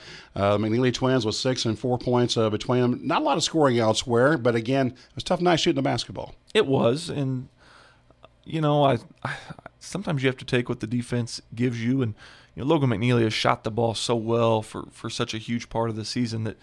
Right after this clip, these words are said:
Speaker 2: most opponents we're starting to see now really aren't giving much help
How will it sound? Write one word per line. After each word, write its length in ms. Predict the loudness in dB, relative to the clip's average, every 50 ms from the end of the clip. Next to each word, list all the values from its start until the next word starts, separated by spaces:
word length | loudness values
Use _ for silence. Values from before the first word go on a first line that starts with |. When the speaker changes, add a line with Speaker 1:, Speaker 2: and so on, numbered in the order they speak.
| -20 -20 -20 -20 -20 -20 _ _
Speaker 2:
most 260 | -2 0 0 0 0
opponents 420 | -4 -4 0 0 0 0 0 -4 -6
we're 100 | -8 -6
starting 300 | -2 -2 -2 -2 -2 -4
to 80 | -4
see 220 | -6 -6 -6 -6 -4
now 500 | -4 -4 -4 -4 -4 -4 -4 -6 -8 -10 -14 -20 -20 _ _
really 200 | 0 2 4 4
aren't 180 | 4 2 2 0
giving 200 | -2 -2 -2 -2
much 200 | -2 -2 -4 0
help 280 | 2 2 2 2 0